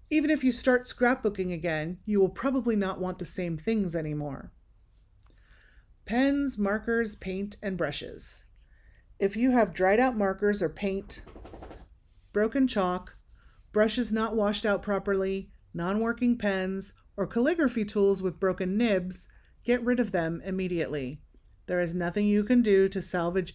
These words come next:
any of these items, and it will be easier to find what you're looking for if you get rid of them now. Supplies or tools that you no longer use. There's no shame in walking away from a hobby if it no longer gives you pleasure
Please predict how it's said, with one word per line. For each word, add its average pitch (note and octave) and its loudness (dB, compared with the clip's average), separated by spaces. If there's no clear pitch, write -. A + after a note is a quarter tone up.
any A#3 0
of E3+ -2
these E3 -2
items, D3+ -2
and G3 -2
it G3 4
will G3 4
be A3 -2
easier C4 0
to C4+ -4
find G#3 0
what G#3 0
you're G3+ 0
looking G#3+ -2
for E3 -2
if F3+ -6
you F#3+ -2
get F#3+ 0
rid F3 -2
of D3+ -2
them D#3+ -4
now. D3+ -4
Supplies A3+ 0
or A3 0
tools G#3+ 0
that G3 -4
you A3+ -4
no F#3 0
longer D#3 -4
use. F#3 0
There's F#3+ -2
no A#3 0
shame G3+ -2
in G3+ -2
walking F3 -2
away G#3+ 0
from G#3 -2
a G#3+ -2
hobby F3+ -2
if F#3+ -8
it G3+ -6
no G3+ 0
longer A3+ -2
gives E3+ -4
you F#3 -4
pleasure F#3 0